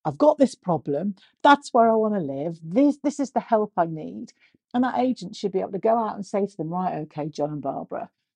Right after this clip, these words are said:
this is what you need to do. These are the steps you should take," like I did that. Now, I'm not sure that that's out there enough, that people get the advice and they feel like they're being given advice. Now, we are and should be professionals.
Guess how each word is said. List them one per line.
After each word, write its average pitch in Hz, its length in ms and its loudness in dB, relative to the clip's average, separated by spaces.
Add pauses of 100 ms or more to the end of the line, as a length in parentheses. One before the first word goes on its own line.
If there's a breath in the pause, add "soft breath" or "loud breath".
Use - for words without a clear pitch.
this 226 220 0
is 185 80 -8
what 185 180 -4
you 180 120 -6
need 165 240 -8
to 185 100 -8
do. 156 240 -6
These 202 220 -6
are - 20 -8
the 196 60 -6
steps - 420 -8
you 175 60 -10
should - 180 -16
take," - 320 -10
like 196 400 -2
I 175 160 -4
did 165 340 -4
that. - 380 -14 (420 soft breath)
Now, 226 160 6
I'm 311 120 2
not 294 200 0
sure 214 640 -2 (420)
that 220 160 -2
that's - 260 -6
out 208 260 -2
there 147 240 -6
enough, - 460 -12 (580)
that - 160 0
people 233 240 0
get - 260 0
the 202 120 2
advice 185 600 -2
and 196 120 -2
they 190 60 -2
feel 240 400 -2
like 180 160 -4
they're 175 100 -8
being 175 160 -6
given 160 220 -6
advice. 165 460 -10
Now, 196 120 -2
we 262 160 0
are 254 280 2
and 208 160 -4
should - 280 -6
be 170 140 -4
professionals. 165 640 -10